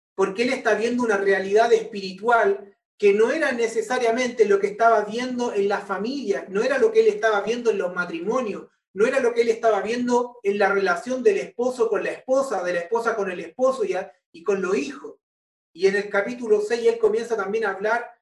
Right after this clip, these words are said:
acerca de, de aquellos que son jornaleros, del jefe, ¿cierto? Del obrero, de los hijos con los padres. Él abarca muchas, muchas cosas más. Pero él estaba viendo una realidad, y esa realidad tenía que ver con una realidad espiritual que él entendió.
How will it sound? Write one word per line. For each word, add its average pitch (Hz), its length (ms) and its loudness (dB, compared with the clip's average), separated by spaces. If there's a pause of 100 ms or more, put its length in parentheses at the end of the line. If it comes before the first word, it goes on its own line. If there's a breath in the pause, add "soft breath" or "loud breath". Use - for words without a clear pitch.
(120)
acerca 208 460 -2
de, 190 160 -4
de 175 120 -8
aquellos 220 380 2
que 196 140 -6
son 220 240 0
jornaleros, 196 880 0
del 190 240 -2
jefe, 202 840 0
¿cierto? 220 300 2
Del 226 180 4
obrero, 196 880 0
de 233 120 4
los 214 140 10
hijos 208 260 0
con 202 120 0
los 185 140 -4
padres. 220 340 0
Él 247 360 -2
abarca 214 560 -2
muchas, 320 600 -8
muchas 320 480 -8
cosas 196 340 -8
más. 147 220 -14 (280)
Pero 202 200 2
él 302 120 -2
estaba 254 400 0
viendo 277 260 -6
una 220 180 -2
realidad, 202 760 0
y 226 80 -6
esa 262 200 -4
realidad 220 440 0
tenía 240 320 -6
que 214 120 2
ver 240 220 2
con 226 140 0
una 226 160 -2
realidad 220 440 2
espiritual 214 760 -4
que 240 120 -4
él 240 100 -2
entendió. 202 800 -4